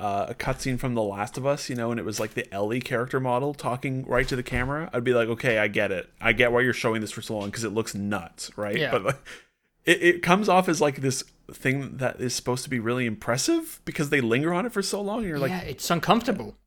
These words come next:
Speaker 1: It, yeah, it gets awkward. It's like, "Why are they showing this for so long and so close?" Um, and that's just what's weird about it, is because it can, you can still build a game for current gen and, you know,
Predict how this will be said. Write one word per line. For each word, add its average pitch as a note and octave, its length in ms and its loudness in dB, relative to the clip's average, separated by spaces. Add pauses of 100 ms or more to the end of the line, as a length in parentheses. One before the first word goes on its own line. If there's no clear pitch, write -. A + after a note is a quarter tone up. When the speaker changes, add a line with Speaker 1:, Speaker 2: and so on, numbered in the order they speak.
(720)
Speaker 1:
It, F#3+ 160 8
yeah, G#3+ 280 6
it E3+ 280 2
gets G#3+ 220 4 (100)
awkward. F#3 320 0
It's C#3+ 140 -4
like, C#3+ 180 -8
"Why F3+ 280 -6
are C4+ 120 -2
they B3 120 -4
showing - 480 -4
this C4+ 180 -2
for - 100 -10
so F3+ 240 -2
long D3+ 300 -2
and C#3+ 120 -4
so F#3 260 0
close?" F3+ 800 -2 (100)
Um, B2 640 -2 (1040)
and E3 160 2
that's A3 180 4
just - 220 -2
what's A#3 160 2
weird D3+ 220 6
about C3 180 6
it, A2+ 80 0
is A2+ 100 0
because C3 520 -4 (200)
it D#3 140 -2
can, G3+ 180 -4
you F3 80 -2
can F3+ 120 0
still B3 260 -4 (400)
build D#3+ 240 4
a C3 60 -2 (340)
game C#3+ 240 0
for C3 120 -6
current B2+ 340 -4
gen A#2+ 280 4
and, A2+ 140 0
you A#2+ 80 -2
know, G#2+ 220 4